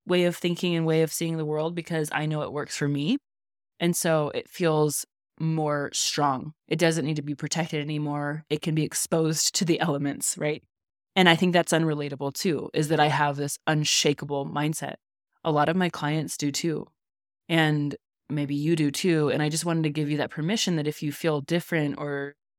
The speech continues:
maybe just unique or isolated, I think that's actually normal for people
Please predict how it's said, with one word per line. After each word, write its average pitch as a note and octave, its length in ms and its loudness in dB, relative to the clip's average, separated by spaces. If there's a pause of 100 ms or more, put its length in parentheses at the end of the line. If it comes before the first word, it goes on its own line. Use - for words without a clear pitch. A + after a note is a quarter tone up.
(240)
maybe D3+ 400 0
just D3+ 280 -4
unique D3+ 640 0 (100)
or - 180 -4
isolated, D3 880 0 (520)
I E3 100 2
think E3 180 0
that's E3+ 160 2
actually D#3 280 0
normal D3+ 380 0
for D3+ 160 -6
people D#3 560 -2